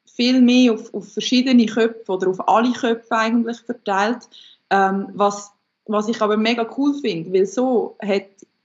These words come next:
der Gegner einfach keine Ahnung, von wo das der nächste Angriff kommt, wer als nächstes scoret und wir sind dann einfach so ein, äh,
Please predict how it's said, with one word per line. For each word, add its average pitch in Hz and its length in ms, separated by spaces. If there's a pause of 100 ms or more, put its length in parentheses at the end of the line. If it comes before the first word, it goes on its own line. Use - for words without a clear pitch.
der 214 120
Gegner 226 400
einfach 202 320
keine 208 340
Ahnung, 233 400
von 190 240
wo 214 160
das 208 220
der 202 80
nächste 202 360
Angriff 226 480
kommt, 208 320
wer 208 200
als 214 160
nächstes 208 400
scoret 214 440
und 196 440
wir 196 160
sind 202 280
dann 196 100
einfach 190 180
so - 160
ein, 196 140 (120)
äh, 190 340